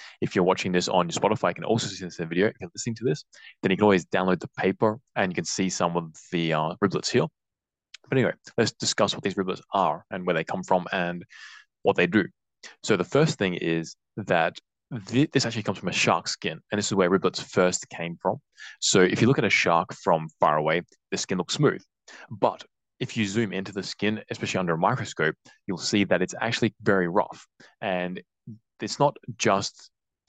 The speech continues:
random roughness, it's actually, uh,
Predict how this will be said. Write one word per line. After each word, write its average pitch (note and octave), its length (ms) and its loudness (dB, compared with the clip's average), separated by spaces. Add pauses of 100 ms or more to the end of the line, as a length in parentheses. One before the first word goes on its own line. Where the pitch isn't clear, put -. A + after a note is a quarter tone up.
(380)
random F#2+ 440 -4
roughness, A2+ 420 -6
it's G2+ 140 -8
actually, F2+ 640 -2 (100)
uh, D#2 320 -4